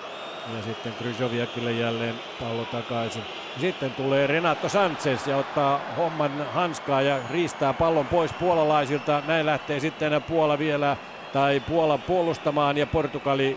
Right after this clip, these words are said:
hyökkäämään. Quaresma. Quaresma menettää kuitenkin hetkeksi aikaa kontrollin, palloon antaa Joao Moutinholle taaksepäin. Sitten William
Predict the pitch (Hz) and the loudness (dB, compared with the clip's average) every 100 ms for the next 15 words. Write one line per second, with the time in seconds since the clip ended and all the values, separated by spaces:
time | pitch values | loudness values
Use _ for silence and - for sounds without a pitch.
0 | - 180 160 - 147 147 143 131 135 143 | 0 0 0 0 0 2 0 0 0 0
1 | 160 151 156 143 - - - - - - | -2 0 0 -2 -6 -14 -14 -14 -14 -14
2 | - 113 107 120 117 120 120 123 120 123 | -12 -10 -6 -6 -6 -6 -4 -4 -2 -4
3 | 117 127 120 117 117 123 - 113 127 117 | -4 -4 -4 -4 -2 -2 -2 -8 -4 -4
4 | 127 120 139 127 127 123 123 117 123 123 | -4 -4 -2 -2 -2 0 -2 0 0 2
5 | 120 120 120 120 117 123 120 127 127 123 | 0 -4 -8 -8 -8 -6 -4 0 0 -2
6 | 120 131 127 117 113 156 143 135 - 131 | -4 -4 -2 -4 -2 -2 -2 -4 -2 0
7 | 127 135 131 127 127 127 120 127 123 | 0 -4 -8 -6 -4 -2 -2 -2 -2